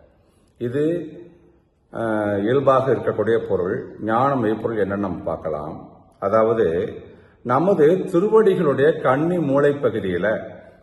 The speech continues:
கன்னி மூளை பகுதி என்பது வடகிழக்கு மூளை, அங்கதான் பாரினுடைய சக்தி இருப்பதாக நம்ம பிரம்மஞானிகளும் சித்தர்களும் சொல்றாங்க. இந்த பாரினுடைய சக்தி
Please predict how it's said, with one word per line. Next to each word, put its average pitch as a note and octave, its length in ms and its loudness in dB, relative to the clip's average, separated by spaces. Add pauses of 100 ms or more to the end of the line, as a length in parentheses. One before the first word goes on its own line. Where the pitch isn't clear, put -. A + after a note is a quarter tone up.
(120)
கன்னி D#3 320 2
மூளை C#3+ 300 2
பகுதி A#2 360 -2
என்பது F#2+ 640 -2
வடகிழக்கு A#2+ 540 0
மூளை, E2 260 -8 (720)
அங்கதான் D#3+ 600 2
பாரினுடைய F3+ 540 2
சக்தி D3 480 -4
இருப்பதாக C3 800 0
நம்ம B2 200 -4
பிரம்மஞானிகளும் A#2+ 840 -4
சித்தர்களும் A#2 500 -6
சொல்றாங்க. D#2+ 360 -8 (800)
இந்த D#3+ 600 2
பாரினுடைய G3 480 2
சக்தி C3+ 720 -2